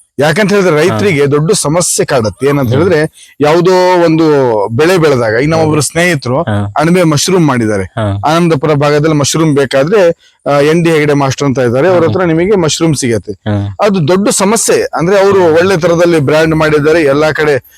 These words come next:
Speaker 1: ಅವ್ರಿಗೆ ಕೊಡಕ್ ಆಗ್ತಾ ಇಲ್ಲ.
Speaker 2: ಹಾ.
Speaker 1: ಆದ್ರೆ ಕೆಲವೊಂದು ರೈತರನ್ನ ಕೇಳಿದ್ದೇನೆ ಅಂತ ಹೇಳಿದ್ರೆ ಮಾರಕ್ ಕಷ್ಟ ಆಗತ್ತೆ ಅಂತಾರೆ.
Speaker 2: ಹೌದು.
Speaker 1: ಮಾರುಕಟ್ಟೆ ಸಮಸ್ಯೆಯಿಂದ ಬಹಳಷ್ಟು ರೈತರು
Speaker 2: ಹಾ.
Speaker 1: ಯಾವುದೇ ಒಂದು ಕೃಷಿ ಮಾಡಕ್ಕೆ ಮುಂದೆ ಬರ್ತಾ ಇಲ್ಲ.
Speaker 2: ಹೌದು.
Speaker 1: ನಿಮಗೆ ಮಾರುಕಟ್ಟೆ ಸಮಸ್ಯೆ ಹೇಗಿದೆ?
Speaker 2: ನಮಗೆ ಮಾರುಕಟ್ಟೆ ಸಮಸ್ಯೆ ಇಲ್ಲ.
Speaker 1: ಏನೂ ಇಲ್ಲ.
Speaker 2: ಇಲ್ಲ.
Speaker 1: ಹೇಗೆ?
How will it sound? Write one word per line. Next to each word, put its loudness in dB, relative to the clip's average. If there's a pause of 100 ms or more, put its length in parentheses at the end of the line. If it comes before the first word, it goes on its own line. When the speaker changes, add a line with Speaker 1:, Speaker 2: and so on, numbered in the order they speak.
(100)
Speaker 1:
ಅವ್ರಿಗೆ 0
ಕೊಡಕ್ -2
ಆಗ್ತಾ -2
ಇಲ್ಲ. 2
Speaker 2:
ಹಾ. -6
Speaker 1:
ಆದ್ರೆ 0
ಕೆಲವೊಂದು 2
ರೈತರನ್ನ 0
ಕೇಳಿದ್ದೇನೆ 0
ಅಂತ -4
ಹೇಳಿದ್ರೆ 0
ಮಾರಕ್ 0
ಕಷ್ಟ -6
ಆಗತ್ತೆ 0
ಅಂತಾರೆ. -2
Speaker 2:
ಹೌದು. -6
Speaker 1:
ಮಾರುಕಟ್ಟೆ 0
ಸಮಸ್ಯೆಯಿಂದ 0
ಬಹಳಷ್ಟು 0
ರೈತರು 0
Speaker 2:
ಹಾ. -4
Speaker 1:
ಯಾವುದೇ 2
ಒಂದು 0
ಕೃಷಿ -2
ಮಾಡಕ್ಕೆ 0
ಮುಂದೆ 2
ಬರ್ತಾ 0
ಇಲ್ಲ. 0
Speaker 2:
ಹೌದು. -8
Speaker 1:
ನಿಮಗೆ 2
ಮಾರುಕಟ್ಟೆ 2
ಸಮಸ್ಯೆ -2
ಹೇಗಿದೆ? -2 (220)
Speaker 2:
ನಮಗೆ 0
ಮಾರುಕಟ್ಟೆ -2
ಸಮಸ್ಯೆ -2
ಇಲ್ಲ. -2 (520)
Speaker 1:
ಏನೂ 0
ಇಲ್ಲ. -2
Speaker 2:
ಇಲ್ಲ. -2
Speaker 1:
ಹೇಗೆ? 0